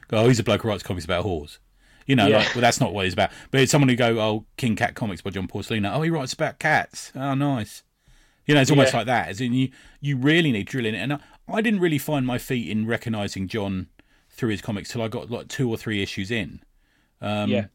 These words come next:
Speaker 1: to this. And there's a lot, there's a lot to them. And I could never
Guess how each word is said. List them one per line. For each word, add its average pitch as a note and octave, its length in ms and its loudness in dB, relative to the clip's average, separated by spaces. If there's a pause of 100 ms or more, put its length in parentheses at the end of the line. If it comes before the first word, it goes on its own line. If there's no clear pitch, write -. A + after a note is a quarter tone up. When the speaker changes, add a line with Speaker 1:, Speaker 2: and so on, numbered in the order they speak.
Speaker 1:
to - 120 -8
this. G2+ 280 -2
And A#2+ 180 -4
there's A#2+ 140 -2
a C#3 80 0
lot, C#3 380 -2
there's A#2 160 -4
a C3+ 60 -2
lot C3 240 -4
to B2+ 220 -4
them. F2 260 -12 (520)
And B2 340 -2 (500)
I D3 160 2
could A#2+ 260 -6
never A2 560 -2